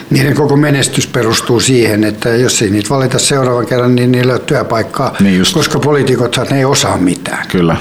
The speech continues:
Speaker 1: Niin siksi niiden pitää kynsin ja hampaan pitää kiinni siitä, ja siksi ne tekee tota hommaa.
Speaker 2: Sä oot myöskin sanonut, että tota, Savon Sanomissa,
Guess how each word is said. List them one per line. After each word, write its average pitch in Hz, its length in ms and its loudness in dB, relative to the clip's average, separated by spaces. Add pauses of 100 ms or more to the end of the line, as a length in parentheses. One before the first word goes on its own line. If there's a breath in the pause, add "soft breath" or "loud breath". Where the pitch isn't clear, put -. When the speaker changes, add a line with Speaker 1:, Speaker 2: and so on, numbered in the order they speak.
Speaker 1:
Niin 151 160 4
siksi 165 220 0
niiden 117 220 2
pitää 131 280 0
kynsin 151 320 2
ja 147 80 2
hampaan 147 380 0
pitää 143 220 2
kiinni 120 400 2
siitä, 127 300 0
ja 120 80 0
siksi 127 280 0
ne 104 40 0
tekee 110 280 -2
tota 101 260 -4
hommaa. 92 540 -2 (360)
Speaker 2:
Sä 127 120 0
oot 127 100 2
myöskin 139 260 2
sanonut, 120 440 2
että 95 240 -2
tota, 92 460 0 (180)
Savon 110 300 2
Sanomissa, 90 720 0